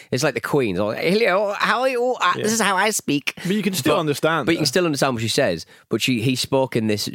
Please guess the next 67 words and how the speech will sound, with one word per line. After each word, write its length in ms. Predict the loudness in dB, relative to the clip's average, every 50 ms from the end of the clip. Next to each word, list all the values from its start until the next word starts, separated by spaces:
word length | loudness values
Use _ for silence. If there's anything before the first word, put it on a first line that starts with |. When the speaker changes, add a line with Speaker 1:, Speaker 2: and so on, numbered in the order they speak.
| -8 _
Speaker 1:
in 140 | -2 0 0
this 160 | 0 -2 -2
kind 240 | -2 -2 -2 0 0
of, 80 | 0 0
like, 180 | -2 -2 0
such 180 | -2 -2 0 0
an 60 | -2 0 0
old 280 | 0 2 2 0 0 -2
school, 440 | -4 -2 0 0 0 0 0 -2 -4 _ _ -4
um, 240 | -2 -2 0 -2 -2
kind 240 | -2 0 0 0
of 80 | -2 -2
Japanese 560 | -2 -4 -4 -2 -2 -2 0 0 0 -2 -2
and 100 | -4 -4 -2
very 180 | -2 -2 0 0
regal 360 | 0 0 0 0 -2 -2 -2
kind 180 | -2 -2 -2
of 80 | 0 -2
Japanese. 400 | -2 -4 -4 -2 -2 -2 -2 -4 -8 -14 -20 -10 -4
Most 220 | -2 -2 -2 -2 -2
people, 240 | -4 -2 -2 -4 -6 -8 _ _ _ _ 0
A, 220 | 2 2 2 2
couldn't 220 | 0 -2 -2 0 0
understand 280 | 0 0 0 0 2
what 120 | 0 0 0
he 40 |
was 80 | -2 0
saying, 220 | 0 0 0 0
and 100 | -2 0
B, 240 | 0 0 0 0 -2 -6 -12 -8 -4
had 120 | -4 -2 0
never 240 | 0 -2 0 0
heard 220 | 0 -2 -2 0 0
the 100 | 0 0
emperor 240 | 0 -2 -2 -2 -4
speak 260 | -2 -2 -4 -4 -2
before. 360 | -4 -8 -6 -4 -6 -6 -6 _ _ -20 -20 -10 -4
Speaker 2:
Ah, 240 | 0 0 2 2 2
Speaker 1:
So 120 | 0 0 0
it 40 |
Speaker 2:
okay. 20 | 0
Speaker 1:
was 100 | 0 0
like, 140 | -2 -2 -2 -2
"Oh 160 | -2 0 0
my 160 | 0 -2 -4
God, 460 | -2 -2 -2 0 -2 -2 -4 -6 -8 -6
that's 180 | -6 -6 -4
what 80 | -4 -2
the 100 | -2 -2
emperor 200 | -2 -2 -4 -4
sounds 280 | -2 -2 -2 -2 -2 -4
like," 280 | -4 -6 -6 -8 -6 -4
and, 80 | -4
and 260 | -2 -2 -2 0 0
he 60 | 0 0
sounded 240 | 0 0 0 0 -2
completely 260 | -2 -2 -2 -2 -2
different 200 | -2 -4 -4 -2
to 60 | -2
what 100 | -2 -2
everyone 220 | -2 -4 -4 -6 -6
thought. 260 | -4 -4 -2 -2 -2
I 60 | -2
think 140 | -4 -2 -2
he 40 | -2
had 80 | -2
a 60 | -4